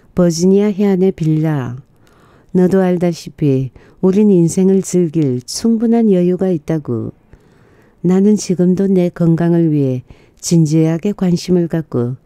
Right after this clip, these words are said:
근육 운동을 매일 꾸준히 하며 식이요법도 잘 지키고 있어."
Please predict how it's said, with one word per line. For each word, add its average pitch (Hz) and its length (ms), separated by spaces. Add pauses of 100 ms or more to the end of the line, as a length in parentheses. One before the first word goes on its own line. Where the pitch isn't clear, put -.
(380)
근육 175 360
운동을 147 500
매일 147 500
꾸준히 180 520
하며 147 460 (540)
식이요법도 208 880
잘 180 360
지키고 170 500
있어." 135 580